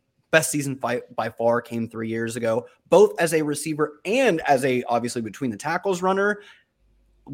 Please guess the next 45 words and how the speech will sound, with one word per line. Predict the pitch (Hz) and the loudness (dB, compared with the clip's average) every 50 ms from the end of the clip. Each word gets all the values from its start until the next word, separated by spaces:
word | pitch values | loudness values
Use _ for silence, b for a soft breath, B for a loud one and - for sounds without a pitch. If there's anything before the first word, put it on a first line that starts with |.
| 131 - - | -14 -4 0
That's | - 160 185 180 - | 2 2 2 2 -2
just | 208 190 - | -2 0 0
a | 180 | 0
profile | 156 - - 139 147 - - 147 139 135 135 | 0 2 2 2 4 4 4 4 4 4 4
we've | 131 135 131 120 | 4 4 2 2
generally | 113 - - - 156 143 135 139 135 131 | -2 -4 0 2 2 4 4 4 2 2
been | 117 123 123 117 | 2 2 0 2
very | 110 117 123 120 120 117 | 2 2 2 2 2 0
profitable | - 131 123 127 123 - 120 113 113 107 107 | 0 0 0 0 0 0 -2 -2 0 -2 -2
in | 107 110 | -4 -2
fading. | - 175 220 240 175 139 123 127 120 b b b b b b b _ _ | 2 4 6 6 6 4 2 2 -2 b b b b b b b _ _
I | - 254 | 6 6
do | - 359 349 | 6 6 4
think | 359 320 262 | 4 2 2
he | 269 269 | 2 0
could, | 269 247 214 190 - | 0 -2 -4 -6 -6
he | - 208 | -4 -4
could | 208 214 | -4 -4
still | - - 226 208 | 4 6 6 8
burn | 139 156 143 113 92 | 8 6 6 6 4
us. | 82 - - - - | -2 -8 -10 -6 -2
And, | 147 147 139 139 135 135 131 120 - - _ _ _ _ _ _ _ _ _ _ _ _ _ _ _ _ _ _ _ _ _ - | 0 2 4 4 4 4 2 0 -4 -12 _ _ _ _ _ _ _ _ _ _ _ _ _ _ _ _ _ _ _ _ _ -12
but, | 180 147 | -6 -2
like, | 151 170 147 - - - - _ _ _ _ _ _ _ _ _ _ _ _ _ _ _ _ _ - | 0 0 0 0 -4 -12 -18 _ _ _ _ _ _ _ _ _ _ _ _ _ _ _ _ _ 0
it's, | 165 156 185 | 2 2 2
it's | - 190 - | 0 0 4
like | 214 226 226 226 | 4 4 4 6
the | 220 208 202 170 | 6 6 6 6
Adam | 180 185 190 190 180 | 4 4 4 2 -2
Thielen | 180 185 190 190 175 123 | -2 0 0 2 2 2
bet. | 110 98 - - | 0 -2 -2 -4
Like, | 120 110 104 - - - _ _ _ _ _ - | -4 -6 -6 -6 -12 -20 _ _ _ _ _ -2
a, | 135 135 143 143 143 - _ _ _ _ - | -2 0 0 -4 -8 -16 _ _ _ _ -12
most | 117 131 143 147 147 143 143 139 135 - | -8 -4 -2 0 2 4 4 4 2 0
of | 135 | -2
the | 131 120 | -2 -2
time | 123 117 107 98 98 107 | -2 -4 -6 -6 -6 -6
when | 110 113 | -4 -4
you | 113 110 | -4 -2
talk | - 120 107 113 - | -2 -4 -4 -4 -4
about | 117 110 107 107 - - | -2 0 0 0 0 -4
a | 107 | -6
guy | 101 110 110 110 107 107 | -4 -2 -2 0 -2 -2
who | 104 - 110 110 | -4 -6 -6 -6
is | 104 104 - | -6 -6 -10